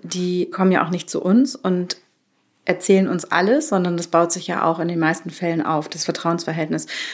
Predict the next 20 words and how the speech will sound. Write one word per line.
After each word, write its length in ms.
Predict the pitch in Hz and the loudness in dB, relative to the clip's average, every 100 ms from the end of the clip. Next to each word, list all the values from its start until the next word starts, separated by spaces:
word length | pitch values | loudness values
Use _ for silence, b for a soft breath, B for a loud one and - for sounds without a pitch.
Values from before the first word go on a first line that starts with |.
| B B | B B
Und 160 | 185 165 | 0 4
irgendwann 400 | 185 220 196 190 | 6 6 4 4
berichten 340 | 180 185 190 | 0 -2 -4
die 100 | 180 | -4
Klienten 360 | - 180 180 175 | -2 0 0 0
immer 240 | 180 170 | 0 0
mehr 500 | 170 170 170 147 - | 0 2 4 2 0
von 260 | - 185 196 | 0 2 4
ihrer 240 | 196 170 165 | 4 4 0
psychischen 520 | - 196 180 175 147 | -2 -2 2 2 2
Erkrankung 500 | 165 - 180 180 160 | 0 2 0 2 0
und 200 | 160 160 | 0 0
wie 100 | 175 | -2
es 120 | 180 | -2
ihnen 140 | 160 165 | 0 0
in 80 | 156 | 0
bestimmten 380 | 160 185 185 | 2 2 4
Situationen 640 | 170 165 170 170 185 180 170 | 2 -2 -2 0 0 2 2
damit 280 | 160 160 - | 2 0 2
geht. 280 | 180 147 | 4 4